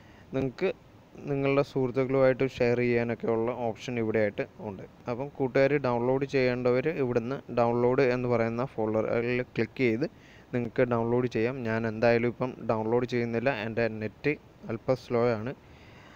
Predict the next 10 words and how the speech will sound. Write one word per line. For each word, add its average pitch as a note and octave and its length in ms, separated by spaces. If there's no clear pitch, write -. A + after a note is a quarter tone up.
അപ്പം C#3 180
കൂട്ടുകാർ C#3 320
ട്രൈ C3+ 120
ചെയ്ത് D3+ 280
നോക്കുക. C3+ 280
അതേപോലെ B2 400
തന്നെ B2+ 160
ഈ - 20
ഒരു B2+ 160
അറിവ് A#2+ 300